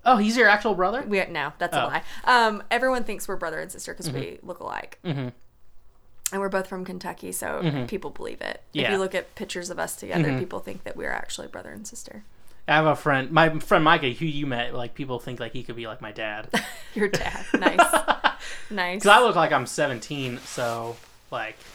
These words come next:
Speaker 1: everyone thinks I'm, uh, everyone thinks I'm, like,
Speaker 2: Someone's
Speaker 1: seventeen.
Speaker 2: child.
Speaker 1: Yeah.
Speaker 2: Yeah.
Speaker 1: So when I worked at, uh,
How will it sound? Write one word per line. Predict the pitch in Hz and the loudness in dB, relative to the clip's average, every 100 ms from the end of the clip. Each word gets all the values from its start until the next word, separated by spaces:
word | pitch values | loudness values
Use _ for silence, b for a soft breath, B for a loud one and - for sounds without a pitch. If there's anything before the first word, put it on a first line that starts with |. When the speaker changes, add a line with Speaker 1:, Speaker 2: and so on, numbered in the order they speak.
| - | -12
Speaker 1:
everyone | 127 120 117 | -8 -6 -8
thinks | 123 120 135 | -10 -8 -6
I'm, | 120 120 | -6 -6
uh, | 117 117 - - _ - - _ - b b b b - | -8 -8 -12 -20 _ -20 -20 _ -20 b b b b -14
everyone | 156 | -4
thinks | 165 135 | -2 2
I'm, | 139 | 4
like, | 127 | 4
Speaker 2:
Someone's | 190 147 131 | 4 4 4
Speaker 1:
seventeen. | |
Speaker 2:
child. | 180 170 180 190 B - | 4 4 4 -2 B 2
Speaker 1:
Yeah. | 151 | 6
Speaker 2:
Yeah. | 151 135 127 B B | 8 8 4 B B
Speaker 1:
So | 180 | 4
when | 185 | 6
I | |
worked | 175 185 190 | 8 6 4
at, | 175 160 | 4 4
uh, | 143 131 127 | 4 2 -2